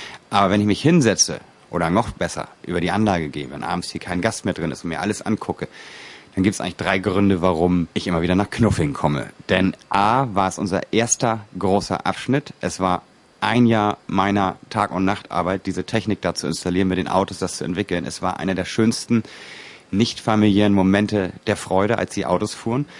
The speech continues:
Es ist einfach, da hat alles für mich angefangen. Und die Stadt heißt ja Knuffingen, benannt nach meiner Frau, damals war es noch Freundin, die ich immer Knuff genannt habe und die vor allen Dingen in der Entwicklungsphase wirklich massiv auf mich verzichten musste und mir so den Rücken gestärkt hat. Und als wir irgendwann im Team überlegten, wie denn diese,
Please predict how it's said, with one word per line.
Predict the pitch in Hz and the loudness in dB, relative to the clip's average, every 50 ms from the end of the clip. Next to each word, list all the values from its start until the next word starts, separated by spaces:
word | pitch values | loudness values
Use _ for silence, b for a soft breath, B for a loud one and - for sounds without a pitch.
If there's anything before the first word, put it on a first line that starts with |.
| B B B B B | B B B B B
Es | 95 | -6
ist | 95 98 95 | -6 -4 -4
einfach, | - 92 110 - - 101 92 | -2 -2 -2 -2 -2 -4 -2
da | - 101 98 92 | -2 -2 -2 -2
hat | 113 - - | -2 -4 -4
alles | - 104 101 - | -2 -4 -4 -4
für | - 107 | -2 -2
mich | 101 95 95 | -2 -2 -2
angefangen. | - 110 113 101 87 - - 85 82 87 - B B B B B B B B B B _ - | 0 0 0 0 -2 -4 -6 -6 -6 -6 -8 B B B B B B B B B B _ -2
Und | - 95 95 92 92 92 87 - - | 2 2 4 4 4 2 0 0 -4
die | 87 | -6
Stadt | - - 101 90 82 | -4 -4 -6 -4 -4
heißt | 98 95 - - | -6 -8 -6 -6
ja | 92 85 85 - - | -6 -6 -6 -8 -10
Knuffingen, | - - 107 95 - 107 107 113 123 143 156 165 156 - - 64 - - - - | -4 -2 0 0 0 0 2 2 4 2 2 0 -4 -8 -12 -14 -14 -14 -10 -2
benannt | 87 107 101 92 92 87 92 101 110 - - - _ _ - | 0 2 2 4 4 4 2 2 0 -2 -8 -20 _ _ -2
nach | 98 101 92 | -2 0 0
meiner | 98 101 92 87 85 | 0 0 0 0 0
Frau, | - - - 90 85 107 127 | -2 -2 0 2 2 2 2
damals | 110 95 85 87 87 - - | 2 2 0 0 0 0 -2
war | 87 | -2
es | 85 - | -2 -2
noch | - 73 | -4 -6
Freundin, | - - - 82 90 101 120 123 110 | -6 -4 -2 0 0 2 2 0 0
die | 92 98 | 0 -2
ich | - | -4
immer | - 85 85 | -2 -4 -6
Knuff | 82 - - - 101 98 - - - | -6 -6 -2 2 2 2 0 -2 -4
genannt | - 117 117 120 123 123 - | -2 0 0 0 0 -2 -2
habe | 160 185 196 B B B B B B B B | -4 -4 -4 B B B B B B B B
und | 92 98 95 87 78 - - | 0 0 2 0 0 -4 -2
die | 92 92 90 87 | -2 0 0 0
vor | 85 - - - 82 | -2 -2 -2 0 2
allen | 92 113 123 | 2 4 4
Dingen | 123 113 | 4 2
in | 101 98 | 2 0
der | 98 85 | 0 0
Entwicklungsphase | 87 85 92 101 107 104 90 87 - - 92 87 85 85 85 85 | 0 0 0 0 2 2 0 0 -2 -2 0 0 2 2 0 0
wirklich | 90 82 78 | -2 -2 -2
massiv | 87 90 87 - - - 101 - | -2 -2 -2 -2 -2 -4 -4 -4
auf | - - - | -4 -8 -6
mich | - 85 - | -6 -6 -6
verzichten | - - - - - 95 - - - 80 | -6 -8 -8 -6 -6 -8 -8 -6 -6 -4
musste | 80 82 - - 82 | -4 -4 -4 -4 -4
und | 82 90 | -4 -2
mir | 87 | -2
so | 78 92 | 0 0
den | 104 107 98 | 0 0 0
Rücken | 87 92 - - 92 | -2 -2 -4 -4 -6
gestärkt | 78 - - - 82 78 - - | -6 -6 -6 -6 -6 -6 -4 -6
hat. | 101 - | -8 -6
Und | - 73 | -6 -6
als | - - - - | -6 -6 -6 -2
wir | - - | 0 2
irgendwann | 120 156 160 156 | 4 4 6 6
im | 143 131 | 4 4
Team | - - 170 | 4 6 6
überlegten, | 160 143 127 127 123 135 135 - - - 110 | 8 8 8 6 6 4 2 0 -2 -2 0
wie | 107 | 2
denn | 104 110 107 | 4 4 2
diese, | 101 117 123 139 131 | 4 4 2 2 2